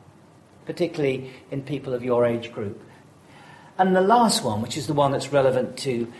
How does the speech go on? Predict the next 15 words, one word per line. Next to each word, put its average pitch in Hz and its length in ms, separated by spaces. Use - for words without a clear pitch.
pregnancy 139 720
and 127 220
to 131 80
neonates, 147 580
is 147 120
chlamydia 139 520
trachomatis. 120 840
This 175 260
again 156 380
is 135 100
spread 135 340
from 127 180
human 127 340
to - 100
human. 156 720